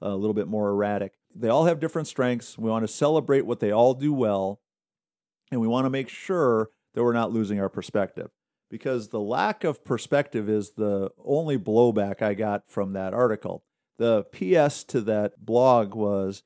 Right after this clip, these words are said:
to not trust the speeds that you see when you watch the games on E S P N, because the E S P N radar gun has a tendency of inflating the speeds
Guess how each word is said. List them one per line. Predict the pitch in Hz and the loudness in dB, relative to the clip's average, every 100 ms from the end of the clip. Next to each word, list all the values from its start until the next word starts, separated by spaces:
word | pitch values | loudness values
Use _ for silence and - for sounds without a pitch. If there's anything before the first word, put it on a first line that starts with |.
| _ _ _ | _ _ _
to | - 113 104 | -4 -2 -2
not | 98 123 151 - | -2 -2 -4 -6
trust | - 139 143 - - | 0 2 2 0 -8
the | 113 | -8
speeds | - - 135 135 120 | -8 -8 -4 -4 -6
that | 117 120 | -10 -10
you | |
see | 120 - 117 | -10 -4 -2
when | 110 | 0
you | 110 | -2
watch | 101 107 110 - | 0 -2 -4 -8
the | 107 | -6
games | 110 107 104 | -2 -2 -2
on | 104 104 | -2 -2
E | 104 107 | -2 -2
S | 107 - | -2 -4
P | - 117 | -4 -2
N, | 139 101 95 - _ _ _ _ | 0 -2 -4 -12 _ _ _ _
because | 110 113 110 107 101 95 | -8 2 4 4 2 -2
the | 104 104 123 | -6 -2 2
E | |
S | 127 123 | 2 2
P | - 123 | -4 -4
N | 120 113 | -2 0
radar | 120 131 123 113 | 2 2 4 2
gun | 101 104 101 | -2 -4 -4
has | 104 101 | -4 -4
a | |
tendency | 101 117 117 110 - 117 | -6 -4 -4 -4 -4 -2
of | 107 101 | -2 -2
inflating | 98 - 120 127 131 135 | -4 -4 -2 0 0 -2
the | 135 | -4
speeds | - - 113 110 107 98 98 - | -8 -8 -4 -2 -2 -6 -10 -18